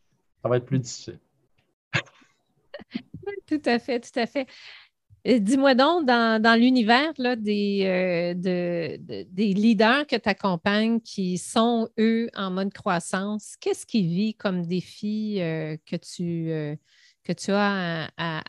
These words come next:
Speaker 2: affronter avec eux ?
Speaker 1: Ben, en fait, il y a plusieurs types de sociétés. Euh, évidemment, comme je disais tout à l'heure, quand on est emballé, quand on est, euh, focusé dans notre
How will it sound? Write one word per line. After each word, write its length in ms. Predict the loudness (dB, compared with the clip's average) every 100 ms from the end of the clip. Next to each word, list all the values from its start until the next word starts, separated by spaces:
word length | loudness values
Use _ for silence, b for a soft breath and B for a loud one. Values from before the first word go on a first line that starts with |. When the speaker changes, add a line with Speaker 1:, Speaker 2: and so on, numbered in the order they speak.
| -4
Speaker 2:
affronter 680 | -4 0 0 0 -2 -2
avec 300 | -2 -4 -4
eux ? 100 | -6 -6 _ _ _ _ _ _ _ _ _ _ _ 4
Speaker 1:
Ben, 280 | 8 8 8
en 40 |
fait, 200 | 6 2 4
il 80 |
y 60 | 4
a 400 | 4 2 0 -4
plusieurs 440 | -2 0 6 6 6
types 260 | 2 -4 -4
de 120 | -4
sociétés. 920 | -4 -4 -2 -2 -2 -2 0 2 2 0
Euh, 260 | 0 -2 -2 -4 -6 -8 -12 -14 -14
évidemment, 840 | -12 0 4 4 2 2 2 2 -2 B B B B _
comme 160 | -2 -2
je 80 | -4
disais 260 | -2 0
tout 240 | 0 0 2
à 60 |
l'heure, 240 | 6 6 6
quand 140 | 0 0
on 120 | -2
est 220 | -2 0
emballé, 640 | 2 4 4 2 2 0 0
quand 160 | -2 -2
on 200 | -2 -2
est, 400 | -2 -2 -2 0
euh, 200 | 0 0
focusé 840 | -4 -2 0 2 0 -6 4 4
dans 160 | 6 4
notre 240 | 2 -2